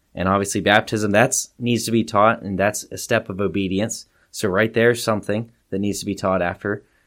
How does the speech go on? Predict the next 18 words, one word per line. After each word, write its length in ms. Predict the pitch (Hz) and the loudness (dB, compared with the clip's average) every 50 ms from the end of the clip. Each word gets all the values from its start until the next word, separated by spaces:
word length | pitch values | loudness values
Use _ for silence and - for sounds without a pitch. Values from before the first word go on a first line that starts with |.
| _ _ _ - - | _ _ _ -4 0
And 140 | 123 120 120 | 2 4 6
then 140 | 120 117 | 6 6
you 100 | 113 110 | 6 6
have 140 | 107 101 - | 4 4 2
teaching 380 | - - 123 117 - 123 117 113 | 0 -2 -2 0 2 2 4 6
them 160 | 113 113 110 | 6 6 4
to 120 | 110 113 110 | 4 2 2
observe 340 | 95 95 95 110 110 104 101 | 2 2 2 2 2 4 2
all 160 | 98 95 95 | 2 0 0
things. 440 | - - 120 120 110 98 90 - - _ _ _ _ _ - | 0 0 0 0 0 -2 -6 -10 -16 _ _ _ _ _ -4
And 160 | 107 101 95 | -4 -4 -2
so 180 | - - 95 | -2 0 2
that's 480 | 87 87 90 107 110 - - - - - _ - | 2 4 4 2 2 -2 -14 -14 -16 -18 _ -8
teaching 360 | - 127 127 123 - 120 117 | -2 -2 0 0 0 0 0
about 440 | 107 87 101 98 95 92 90 - - _ _ _ _ _ _ | 2 4 4 6 6 6 4 2 -2 _ _ _ _ _ _
faithfulness 600 | - - 95 95 - - - 95 92 92 90 - - | -2 0 0 0 -2 -4 -6 -4 -2 -2 -4 -4 -6
to 140 | - - 95 | -4 -4 -4
the 280 | 82 85 80 80 78 | -4 -4 -6 -6 -8